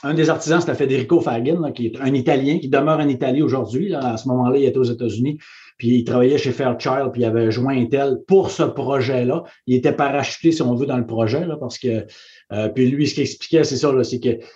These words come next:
ça avait pas été clair vraiment quel allait être son rôle chez Intel. Puis là, il est arrivé, ils ont dit, « OK, t'as, t'as comme une journée pour lire les documents du projet. » Puis les clients du Japon, de Tokyo vont arriver, il faut que t'expliques un peu ce qu'on est rendu dans le projet. Fait que là, il avait parlé avec Ted Off, puis, euh, voir ce qu'il en était, puis il avait rencontré le client, puis on avait beaucoup de retard à ce moment-là.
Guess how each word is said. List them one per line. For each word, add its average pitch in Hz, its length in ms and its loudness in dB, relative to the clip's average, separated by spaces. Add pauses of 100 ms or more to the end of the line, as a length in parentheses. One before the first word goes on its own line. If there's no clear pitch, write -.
(120)
ça 135 140 -2
avait 135 160 2
pas 170 120 4
été 170 160 4
clair 160 260 4
vraiment 143 320 0
quel 156 160 0
allait 147 120 0
être 139 80 -4
son 135 180 -4
rôle 156 220 2
chez 139 200 -4
Intel. 165 540 0
Puis 143 100 -4
là, 151 80 2
il 151 60 2
est 147 60 2
arrivé, 143 200 0
ils 156 60 0
ont 143 60 -2
dit, « 127 100 -2
OK, 147 260 2
t'as, 131 220 -2
t'as 127 240 -4
comme 147 180 -4
une 165 120 4
journée 151 340 2
pour 143 160 -2
lire 147 100 0
les 143 100 0
documents 143 360 -2
du 120 140 -6
projet. » 135 440 -2 (420)
Puis 147 100 -2
les 143 160 2
clients 156 340 0
du 123 120 -2
Japon, 139 360 0
de 135 120 2
Tokyo 135 340 2
vont 143 80 0
arriver, 131 300 2
il 165 40 4
faut 151 120 -4
que - 40 -12
t'expliques 151 460 -4
un 135 120 0
peu 151 120 0
ce - 60 -2
qu'on 139 140 0
est 131 100 0
rendu 127 220 0
dans 131 120 0
le 123 60 0
projet. 123 460 0 (360)
Fait 131 80 -2
que 139 80 -2
là, 151 60 6
il 147 60 6
avait 143 160 2
parlé 135 220 0
avec 139 240 0
Ted 131 240 0
Off, 151 280 -2
puis, 135 200 0
euh, 123 460 2
voir 139 260 0
ce - 100 -12
qu'il 151 100 -2
en 135 120 0
était, 143 240 -2
puis 139 80 0
il - 20 2
avait 123 180 -2
rencontré 127 280 -4
le 127 80 -4
client, 131 280 -2
puis 147 120 -4
on 123 160 4
avait 131 220 2
beaucoup 127 220 2
de 156 60 4
retard 135 380 0
à 127 80 -2
ce 123 100 -6
moment-là. 127 520 0